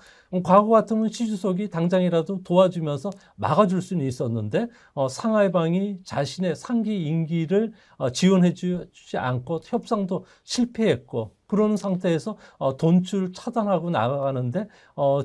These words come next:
그 책임 경영을 하지 않고 있는 홍색 귀족의, 어, 기업을 뒤에서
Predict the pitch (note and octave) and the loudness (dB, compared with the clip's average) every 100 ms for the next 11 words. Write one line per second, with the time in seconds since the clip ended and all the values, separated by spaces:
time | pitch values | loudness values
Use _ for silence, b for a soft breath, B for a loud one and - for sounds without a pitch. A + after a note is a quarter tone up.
0 | C3+ - C#3+ C#3 - A#3 G#3+ A3+ E3+ D#3 | -4 -6 -4 -4 -4 -2 0 2 2 0
1 | E3 - F#3+ G3 C3+ A#2 B2 F#3 G#3 G#3+ | -4 -6 -4 -2 -2 -2 -6 -6 -6 -8
2 | b - D#3+ E3+ D#3+ A#3+ G#3+ G#3+ F#3+ - | b -4 0 0 0 0 0 0 -6 -8
3 | C3 D3+ C#3 E3+ F#3+ B B - B2+ - | -4 -4 -2 -2 -4 B B -8 -8 -2
4 | E3 D#3 D3 F#3+ G3 F#3+ E3 E3+ - C#3+ | 2 2 2 -2 -4 -2 2 2 2 -4